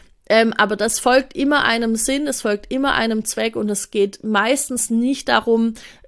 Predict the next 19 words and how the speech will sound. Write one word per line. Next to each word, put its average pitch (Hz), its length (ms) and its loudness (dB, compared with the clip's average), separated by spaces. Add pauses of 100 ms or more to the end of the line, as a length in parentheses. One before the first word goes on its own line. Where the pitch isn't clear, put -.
(140)
was 220 340 0
man 208 160 0
oberflächlich 220 720 0
sieht. - 380 -6 (240)
Ja, 190 320 0
also 202 220 -2
es 202 120 -2
geht 185 160 -4
meistens 196 480 0
nicht 247 220 0
darum, 220 260 2
dass 208 220 0
das - 140 -2
Kind 220 220 -4
halt 196 200 -2
einfach 190 300 -2
nur 208 180 -2
gerne 185 340 0
malt, 190 500 2